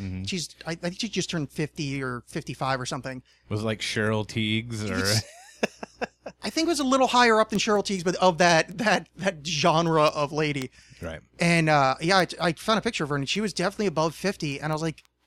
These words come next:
Speaker 2: "God damn, you're looking fucking good." Like, I'm,
Speaker 1: Mm-hmm.
Speaker 2: I'm, what, thirty-two? And,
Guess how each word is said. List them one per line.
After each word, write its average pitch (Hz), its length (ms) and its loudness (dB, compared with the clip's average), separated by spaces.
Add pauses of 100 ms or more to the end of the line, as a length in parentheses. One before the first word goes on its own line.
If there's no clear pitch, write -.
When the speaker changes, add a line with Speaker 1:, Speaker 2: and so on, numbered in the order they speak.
(340)
Speaker 2:
"God 226 340 -4 (220)
damn, 269 260 -2
you're 285 140 0
looking 330 200 -4
fucking 190 440 -6
good." 247 180 -6
Like, 190 280 -4 (340)
I'm, 285 180 0
Speaker 1:
Mm-hmm. 208 120 -6
Speaker 2:
I'm, 247 120 2
what, 165 160 -2
thirty-two? 190 1040 -4 (880)
And, 175 320 -2